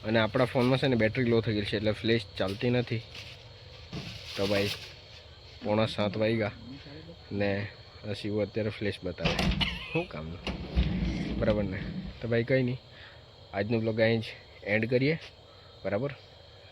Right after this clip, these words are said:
ને દાનિયા સામાન બામાન બધું મૂકી દીધું. ખાલી હાથ બાથ ધોવાના બાકી હતા એ બધું ધોઈ કાઢ્યા. સામાન તો કંઈ લાવેલા નહીં. ખાલી કલર મારવાનું હતું એટલું જ.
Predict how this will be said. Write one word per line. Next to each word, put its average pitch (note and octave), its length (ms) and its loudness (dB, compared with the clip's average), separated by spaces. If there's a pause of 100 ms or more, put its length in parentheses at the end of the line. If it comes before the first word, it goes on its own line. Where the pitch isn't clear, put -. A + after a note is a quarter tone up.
(500)
ને G2 180 -6
દાનિયા G2+ 280 -4
સામાન G#2+ 340 -6
બામાન A2 260 -4
બધું A2 220 -6
મૂકી G#2+ 200 -6
દીધું. A2 200 -4
ખાલી G2+ 220 -8
હાથ G#2 160 -6
બાથ A2 180 -2
ધોવાના G#2+ 300 -6
બાકી F#2+ 240 -6
હતા A2+ 140 -4
એ G#2+ 40 -6
બધું A2 140 -4
ધોઈ G#2+ 120 -2
કાઢ્યા. A#2+ 300 -2 (840)
સામાન G#2+ 220 0
તો A2+ 100 -2
કંઈ A2 140 0
લાવેલા A2+ 320 0
નહીં. A2+ 180 -4 (760)
ખાલી G2+ 180 -2
કલર A2 300 4
મારવાનું A2 380 2
હતું A2 120 0
એટલું G#2 220 -2
જ. E2+ 40 -6